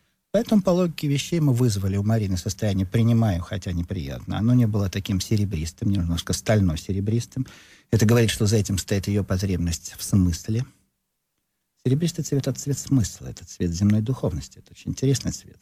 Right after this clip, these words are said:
Поэтому, возможно, серебро и платину любят не только за то, что их, они редкие.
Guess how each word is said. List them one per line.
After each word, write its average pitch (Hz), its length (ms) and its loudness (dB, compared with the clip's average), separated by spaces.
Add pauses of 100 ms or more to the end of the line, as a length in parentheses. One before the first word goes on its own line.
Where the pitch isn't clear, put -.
Поэтому, - 340 -2
возможно, 98 440 2
серебро 104 400 2
и 92 60 2
платину 117 400 0
любят 107 240 0
не 120 120 0
только 135 260 -4
за 90 140 -6
то, - 120 -12
что - 160 -12
их, - 200 -8
они 92 220 0
редкие. - 440 -8